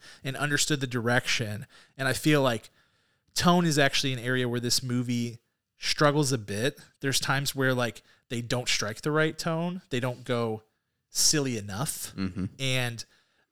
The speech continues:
Speaker 1: uh, Pedro Pascal, when he gets his time to shine, is silly enough, and it's, it's really awesome, very funny, and, and, uh,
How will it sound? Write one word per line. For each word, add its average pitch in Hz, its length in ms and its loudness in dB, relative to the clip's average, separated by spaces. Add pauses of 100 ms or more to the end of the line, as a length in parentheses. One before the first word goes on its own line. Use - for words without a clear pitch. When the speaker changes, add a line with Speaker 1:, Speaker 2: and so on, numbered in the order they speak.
(180)
Speaker 1:
uh, 120 200 -2
Pedro 156 320 4
Pascal, 131 840 4
when 123 280 -12
he 123 160 -4
gets 131 180 2
his 127 120 -2
time 131 200 0
to 123 60 -4
shine, 117 320 -4
is 123 320 0 (100)
silly 147 440 8
enough, 107 420 -4
and 131 140 -4
it's, - 400 -2
it's - 200 -2
really 139 260 0
awesome, 117 480 0 (340)
very 139 300 8
funny, 117 520 -4
and, 110 300 -8
and, 113 280 -8
uh, 107 240 -4